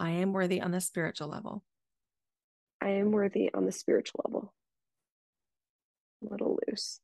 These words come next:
Speaker 1: A little loose. I am worthy on the history level.
Speaker 2: I am worthy on the history level.
Speaker 1: Okay. I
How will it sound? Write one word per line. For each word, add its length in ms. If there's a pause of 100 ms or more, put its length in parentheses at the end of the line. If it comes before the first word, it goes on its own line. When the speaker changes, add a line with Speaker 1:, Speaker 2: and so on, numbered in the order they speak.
Speaker 1:
A 100
little 260
loose. 300 (120)
I 180
am 240
worthy 380
on 120
the 60
history 400
level. 380 (1500)
Speaker 2:
I 120
am 160
worthy 380
on 140
the 60
history 380
level. 440 (640)
Speaker 1:
Okay. 220 (1200)
I 800